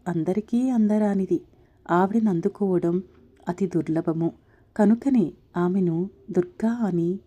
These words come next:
పిలుస్తారు. అత్యంత నియమనిష్టలతో సేవిస్తే గాని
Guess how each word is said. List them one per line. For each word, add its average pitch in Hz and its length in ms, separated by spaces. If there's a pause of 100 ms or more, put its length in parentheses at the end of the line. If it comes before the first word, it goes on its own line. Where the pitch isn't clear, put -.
(160)
పిలుస్తారు. 165 760 (600)
అత్యంత 185 800 (100)
నియమనిష్టలతో 185 1120 (180)
సేవిస్తే 208 760
గాని 185 340